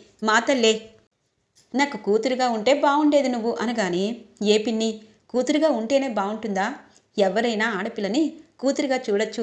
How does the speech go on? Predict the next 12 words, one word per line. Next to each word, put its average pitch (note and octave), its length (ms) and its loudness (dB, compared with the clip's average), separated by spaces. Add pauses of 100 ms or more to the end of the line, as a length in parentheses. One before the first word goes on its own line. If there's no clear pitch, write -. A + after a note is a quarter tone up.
(120)
అనగానే, F#3+ 420 -2 (440)
"అవునవును" G#3+ 420 0 (100)
అనగానే, E3+ 460 -4 (420)
"ఏంటి A3 380 2 (400)
ఈ D#4+ 100 4
మీనాక్షికి C#4 600 -2
పిల్లలు A3 360 -4
లేరు A3+ 180 -2
కాబట్టి G3+ 400 -4 (440)
ఈవిడ D4+ 200 4
గారిని G3 300 0
పొగిడేస్తుంది, D4 640 0